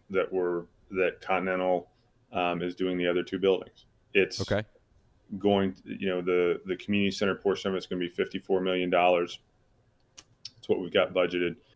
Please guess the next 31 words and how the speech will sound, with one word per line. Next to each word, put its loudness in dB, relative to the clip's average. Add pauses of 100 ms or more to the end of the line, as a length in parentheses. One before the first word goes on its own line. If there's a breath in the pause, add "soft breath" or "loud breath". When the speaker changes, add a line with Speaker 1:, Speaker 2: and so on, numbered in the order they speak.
(160)
Speaker 1:
We're 0
gonna 2
have 0
about 0
fifty -2
thousand 0
square -2
feet -6
of -6
leasable -4
space -4
in -6
there. -4 (280)
O 4
S 0
U 0
has 0
announced, -4
um, -4
their 2
desire 4
to -4 (440)
take 0 (140)
a 0
little 2
bit 0
more 2
than -2
half -2
of 2
that. 0